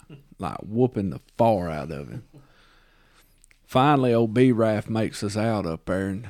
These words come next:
and does her foot stomp, and they end up hightailing it out. I said, "Well, that's all right. We got tomorrow morning.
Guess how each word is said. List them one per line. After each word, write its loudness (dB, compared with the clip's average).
and -4
does -2
her -8
foot -2
stomp, -4
and -8
they -4
end -4
up -6
hightailing -6
it -8
out. -6
I -8
said, -10
"Well, -10
that's -6
all -8
right. -6
We -2
got 0
tomorrow 0
morning. -4